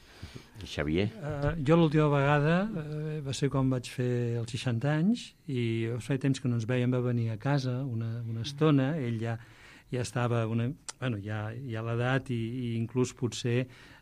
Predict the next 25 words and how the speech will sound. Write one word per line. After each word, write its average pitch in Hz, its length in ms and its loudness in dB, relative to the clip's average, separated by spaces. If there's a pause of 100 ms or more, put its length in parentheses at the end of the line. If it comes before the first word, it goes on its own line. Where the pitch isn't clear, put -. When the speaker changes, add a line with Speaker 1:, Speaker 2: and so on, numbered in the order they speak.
(120)
Speaker 2:
els 120 380 -10
últims 117 360 0
temps 117 240 0
de, 113 200 -2
ja 113 80 0
estava 123 180 -2
una 117 140 2
miqueta 117 420 -2 (560)
de, 113 180 -6
de 113 180 -6
baixa, 135 420 -2 (160)
eh, 147 100 -2
per 113 160 -6
l'edat 127 460 -2
i 110 80 -2
pel, 110 260 -6 (320)
bueno, 107 240 -8
el 104 80 -10
seu 107 160 -8
procés 117 480 -2
també, 127 300 0 (500)
però 147 220 6
recordo 170 420 8
la 160 80 8
curiositat. 110 800 2